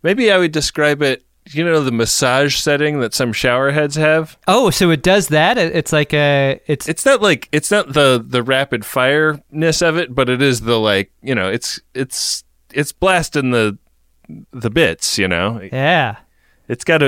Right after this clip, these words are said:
Speaker 1: it's gotta have some English behind it, or it's not gonna get everything.
Speaker 2: So, uh, having done your bit of business, uh,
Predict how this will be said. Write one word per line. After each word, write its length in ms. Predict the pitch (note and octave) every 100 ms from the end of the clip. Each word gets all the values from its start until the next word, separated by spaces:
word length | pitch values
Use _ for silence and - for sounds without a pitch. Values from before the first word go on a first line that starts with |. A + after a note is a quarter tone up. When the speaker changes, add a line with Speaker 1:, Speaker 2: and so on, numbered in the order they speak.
| A#2+
Speaker 1:
it's 140 | B2
gotta 240 | - D3 C3
have 200 | B2+ A2
some 220 | - G#2+
English 360 | C3 B2+ G2+ -
behind 320 | F#2+ F#2+ F2+
it, 100 | F2+
or 80 | F2
it's 160 | F2
not 140 | A#2 G2+
gonna 160 | F#2
get 160 | F2+ G2+
everything. 440 | F2 D#2 - C#2+ G2+ - - - _ - -
Speaker 2:
So, 600 | - A#3+ A#3 A3+ A3 - _ _ -
uh, 400 | G3+ G3 F#3+ F#3+
having 400 | F#3+ G#3+ G3+ G3
done 240 | F#3 G3
your 260 | G3 F3+ E3+
bit 300 | C#3+ C#3+ D#3+
of 160 | C#3 -
business, 680 | D#3 C3 D3 D#3+ - - - -
uh, 240 | D3+ D3+